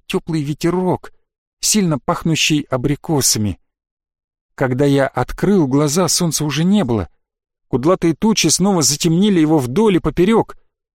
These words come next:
«Солнце исчезло», — сказал я осторожно, чтобы не спугнуть Маечкино дыхание. Она стояла рядом, затаившись, как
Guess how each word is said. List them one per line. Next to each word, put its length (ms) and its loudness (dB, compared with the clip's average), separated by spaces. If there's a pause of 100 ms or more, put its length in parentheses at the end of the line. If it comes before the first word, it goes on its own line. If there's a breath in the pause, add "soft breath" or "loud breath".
(720)
«Солнце 400 -2
исчезло», — 520 -2 (280)
сказал 380 0
я 120 2
осторожно, 520 0
чтобы 260 -2
не 100 2
спугнуть 560 0
Маечкино 520 0
дыхание. 600 0 (920)
Она 200 -2
стояла 480 -2
рядом, 480 -2 (540)
затаившись, 760 -2
как 180 -8